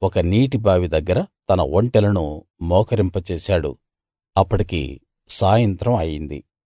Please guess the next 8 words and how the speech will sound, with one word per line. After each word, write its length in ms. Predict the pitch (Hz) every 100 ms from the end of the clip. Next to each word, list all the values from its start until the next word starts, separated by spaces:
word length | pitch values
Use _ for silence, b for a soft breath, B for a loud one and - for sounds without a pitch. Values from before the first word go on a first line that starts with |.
| _ _ -
ఊరి 280 | 98 139 143
స్త్రీలు 640 | - 101 107 92 73 101 - _ _ _ 98
నీళ్లు 400 | 98 127 156 156
తోడుకోవడానికి 760 | 113 107 101 98 90 87 90
వచ్చే 280 | 82 - 139
సమయమది. 640 | - 85 95 92 80 85 - _ _ -
అప్పుడు 360 | 92 113 92 82 98
అతడు 500 | - 92 73 55